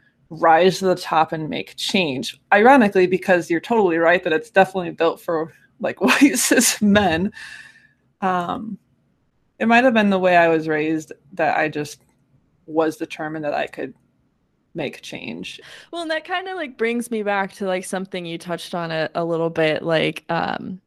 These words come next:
Speaker 2: if healthcare wasn't the way that it is, at least specifically in America,
Speaker 1: Mm-hmm.
Speaker 2: I feel like the older I get and deeper I go on this path that I've picked to be on,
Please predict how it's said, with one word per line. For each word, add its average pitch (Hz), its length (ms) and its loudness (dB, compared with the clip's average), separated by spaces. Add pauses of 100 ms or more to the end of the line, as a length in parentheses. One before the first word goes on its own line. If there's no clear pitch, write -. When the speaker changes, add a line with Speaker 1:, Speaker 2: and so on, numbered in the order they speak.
Speaker 2:
if 185 140 2
healthcare 190 540 4
wasn't 165 280 -2
the 160 80 -4
way 160 160 -2
that 131 120 -6
it 143 120 -10
is, - 400 -10
at 165 100 -6
least - 420 -6 (100)
specifically 165 760 0
in 156 80 -4
America, 147 720 -4 (180)
Speaker 1:
Mm-hmm. 165 360 -6 (260)
Speaker 2:
I 214 140 4
feel 262 360 4
like 269 240 4
the 233 120 2
older 202 380 4
I 185 160 0 (240)
get 180 400 4
and 165 200 -4
deeper 190 380 4
I 175 80 4
go 180 560 4
on 170 300 0
this 165 200 -6
path 175 600 -2
that 165 160 0
I've 160 540 -4 (100)
picked - 480 -4
to - 80 -4
be 156 180 -2
on, 165 500 -4